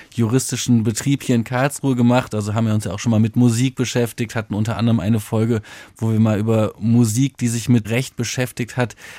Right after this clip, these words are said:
I Fought the Law hieß die Folge, ähm, veröffentlicht. Oder haben auch mal über Sampling gesprochen, also dieser ewig seit zwanzig Jahre gehende Fall zwischen Moses Pelham und Kraftwerk, den haben wir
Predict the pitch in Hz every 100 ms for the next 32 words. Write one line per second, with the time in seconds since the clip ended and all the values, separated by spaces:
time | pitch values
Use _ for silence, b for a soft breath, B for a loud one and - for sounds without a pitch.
0 | B 110 117 - 120 - 110 120 131 120
1 | 120 - 120 120 113 113 113 107 120 107
2 | 120 120 123 - B B B 107 117 107
3 | 120 117 117 117 113 120 - 127 135 131
4 | 120 117 - 120 113 120 107 113 110 113
5 | 117 113 127 127 117 - 113 107 - 123
6 | 131 131 104 - 117 123 120 120 120 120
7 | 98 80 107 107 110 131 127 110 - 120
8 | 123 127 - 113 120 117 127 127 - 127
9 | 127 135 110 - 123 - 135 123 - B
10 | _ 120 113 127